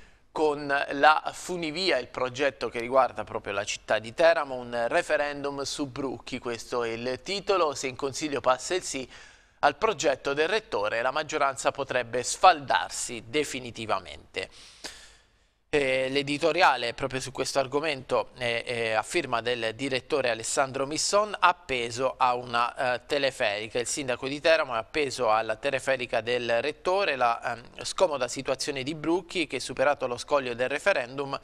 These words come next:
che pareva averlo, eh, ricompattato ai suoi,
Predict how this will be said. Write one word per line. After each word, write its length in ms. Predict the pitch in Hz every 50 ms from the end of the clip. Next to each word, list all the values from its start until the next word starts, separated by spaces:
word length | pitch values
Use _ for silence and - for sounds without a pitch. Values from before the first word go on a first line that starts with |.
| - - - - - - - - -
che 120 | - 131
pareva 300 | - 120 120 131 135 120
averlo, 500 | 110 110 123 123 117 117 120 120 120 -
eh, 260 | - - 120 113 113
ricompattato 1120 | 120 131 135 135 - - 135 131 - - 123 120 - - 180 151 127 110 - - 104 - - _
ai 200 | - 165 180 170
suoi, 520 | - - - 127 95 82 85 104 110 120